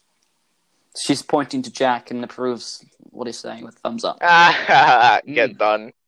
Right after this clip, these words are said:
Speaker 2: Oh wait, you pro-, you probably don't even realize it, do you?
Speaker 3: I'm just gonna go hide under the snow now.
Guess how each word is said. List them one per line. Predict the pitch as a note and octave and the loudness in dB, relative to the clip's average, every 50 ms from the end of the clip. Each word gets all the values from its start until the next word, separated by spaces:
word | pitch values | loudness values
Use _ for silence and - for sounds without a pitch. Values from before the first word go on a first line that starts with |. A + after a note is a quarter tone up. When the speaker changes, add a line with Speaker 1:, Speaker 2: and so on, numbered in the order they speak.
| _ _ _ _ _ _ _ - - - - - - - | _ _ _ _ _ _ _ -20 -20 -20 -16 -14 -8 -2
Speaker 2:
Oh | - B2 B2+ | 0 2 4
wait, | B2+ A#2+ | 4 2
you | A2 A#2+ | 2 0
pro-, | - D#3+ C#3+ | 0 0 0
you | C#3+ C#3+ | 0 -2
probably | E3+ - - E3 C#3+ B2 | -2 0 0 0 0 2
don't | A2 A2+ A2 | 0 2 2
even | A2+ G#2 A2 A2 | 2 0 0 2
realize | B2+ C3 A2+ G2 F#2 F#2 F#2+ G2+ | 2 2 4 4 2 2 0 -2
it, | F#2+ | -6
do | F#2 A2+ | -6 -6
you? | G#2 F#2 F#2 G2 - _ _ _ _ _ _ _ _ _ _ _ _ _ _ _ _ _ _ _ _ _ _ _ _ _ _ - - - _ _ _ _ _ _ _ - | -6 -4 -4 -6 -6 _ _ _ _ _ _ _ _ _ _ _ _ _ _ _ _ _ _ _ _ _ _ _ _ _ _ -20 -20 -20 _ _ _ _ _ _ _ -14
Speaker 3:
I'm | B2 C3 B2+ | -12 -12 -12
just | A#2+ A#2+ B2+ | -12 -12 -12
gonna | C3+ B2 A#2+ A2+ | -12 -10 -8 -6
go | B2 A#2 A#2 A2 | -4 -2 -2 -2
hide | A#2 A2+ A2+ A2 | -4 -6 -6 -8
under | A2+ G#2+ G#2+ G#2 G#2 | -10 -12 -14 -16 -20
the | G#2+ G2+ | -20 -20
snow | - - G#2+ G#2 G2+ | -20 -20 -18 -16 -16
now. | G2+ G#2 G#2 G2+ | -14 -14 -16 -18